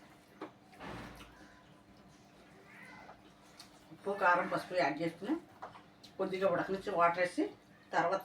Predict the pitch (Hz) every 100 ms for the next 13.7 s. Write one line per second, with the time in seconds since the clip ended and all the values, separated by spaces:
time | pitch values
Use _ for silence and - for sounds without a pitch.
0 | - 190 - - 233 190 - - - -
1 | - - - - - - - 202 - -
2 | - 170 180 170 - 214 170 160 165 294
3 | - - - - - - - - - -
4 | - 196 202 - 185 185 190 190 160 151
5 | 151 - - - - - - - - -
6 | - - - - - 170 170 165 - 214
7 | - - - - - - - - - -
8 | - - - - - - 190 190 247 -
9 | - - - - - - 185 180 160 151
10 | - - - - - - - - - -
11 | - - - - - - - - - -
12 | - 160 165 151 - - - 165 - 175
13 | 165 208 190 180 180 185 180